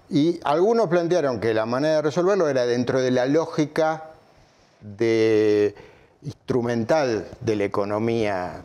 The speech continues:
neoclásica, otras tra-, otros trataron de darle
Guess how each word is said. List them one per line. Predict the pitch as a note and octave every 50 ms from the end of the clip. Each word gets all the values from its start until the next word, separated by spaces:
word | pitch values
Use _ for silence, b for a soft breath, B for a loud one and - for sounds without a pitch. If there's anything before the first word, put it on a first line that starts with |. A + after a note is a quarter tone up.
| - - -
neoclásica, | G2 A2 A2 - E3 F3 F3 D3+ - - E3+ D#3 - E3+ E3 D#3+ B B B B B B B B B
otras | - - G3+ G3 - G3 F3+ D#3+ -
tra-, | - D#3 D#3 D3 -
otros | - F#3 F#3 E3+ F3+ D#3+ -
trataron | - C#3+ C#3+ B2 E3+ E3 E3 D#3+ D#3 C#3
de | C3+ C3+
darle | C#3 D3 C#3+ C#3+ C#3 C3+ C#3+ C#3+